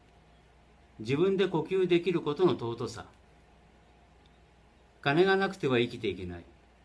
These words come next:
誰もがそう思い込んでいる。確かに、金がなくてはどうしたって生きていけないのが事実だ。道元は、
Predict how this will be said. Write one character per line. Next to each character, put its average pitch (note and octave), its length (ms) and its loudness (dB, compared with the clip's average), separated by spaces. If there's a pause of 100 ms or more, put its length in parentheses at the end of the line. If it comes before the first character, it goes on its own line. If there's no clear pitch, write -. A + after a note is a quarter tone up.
(500)
誰 D3+ 220 2
も C#3 80 -2
が D#3+ 160 0
そ D#3 160 -4
う D#3+ 60 0
思 D3+ 180 -2
い D3+ 60 -4
込 D3+ 160 -6
ん A#2 60 -2
で G2 60 -8
い F2+ 120 -12
る。 F2 40 -18 (960)
確 C3 240 -8
か A2 100 -10
に、 F2 100 -12 (260)
金 G#2 220 -8
が D3 120 -6
な D#3+ 100 -8
く - 120 -16
て D#3+ 80 -12
は C#3 100 -6
ど B2+ 160 -8
う E3+ 80 -2
し E3 100 -8
た F3 100 -6
っ E3+ 40 -4
て D#3+ 220 -8
生 C3+ 100 -6
き - 60 -18
て C3 100 -8
い B2 80 -4
け B2+ 80 -12
な A#2+ 140 -4
い C3 40 -8
の D#3+ 120 -10
が A2 80 -8
事 F2+ 180 -16
実 - 260 -18
だ。 - 120 -20 (1700)
道 D3+ 240 2
元 A#2+ 240 2
は、 G#2 180 -8